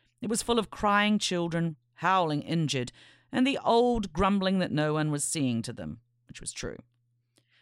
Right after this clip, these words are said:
For a long time she struggled to pick out the workers from the throngs of patients.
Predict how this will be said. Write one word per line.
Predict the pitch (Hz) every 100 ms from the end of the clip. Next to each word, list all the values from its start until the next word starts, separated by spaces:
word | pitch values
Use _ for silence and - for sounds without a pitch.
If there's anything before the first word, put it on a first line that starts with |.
| _ _
For | - 269
a |
long | 277 285 330
time | 226 175 175
she | - 196
struggled | - 202 185
to | 175
pick | 180 175
out | 165 -
the |
workers | 156 147 131 - -
from | - 135
the |
throngs | 135 151 135 117 -
of | -
patients. | 156 135 - 117 -